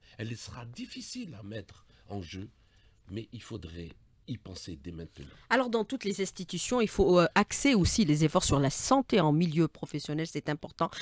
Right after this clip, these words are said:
Speaker 2: Professeur Djamaldine Nibouche, au même titre que la santé en milieu scolaire. Université
Speaker 1: La
Speaker 2: également.
Speaker 1: médecine du travail,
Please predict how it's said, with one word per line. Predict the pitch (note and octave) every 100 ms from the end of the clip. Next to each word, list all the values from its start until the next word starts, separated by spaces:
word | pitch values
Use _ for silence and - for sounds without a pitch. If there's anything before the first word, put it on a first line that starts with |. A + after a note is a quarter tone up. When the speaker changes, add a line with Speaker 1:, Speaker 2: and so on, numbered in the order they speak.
| -
Speaker 2:
Professeur | - F#3 F#3 F3
Djamaldine | E3 D#3+ D#3 D3 E3+
Nibouche, | E3 D#3+ B3+ -
au |
même | F3 G3
titre | - E4
que | -
la | D3
santé | - F#3+ -
en | A3
milieu | E3 D3
scolaire. | - D#3 D3+ E3 - _ _ _ - - _ -
Université | E3+ D#3+ F#3 C4 E4
Speaker 1:
La | E4+
Speaker 2:
également. | G#3 D#3 G3
Speaker 1:
médecine | - E3+ B2+
du | A#2
travail, | G2+ F#2 D#2+ D2+ D#2 G#2+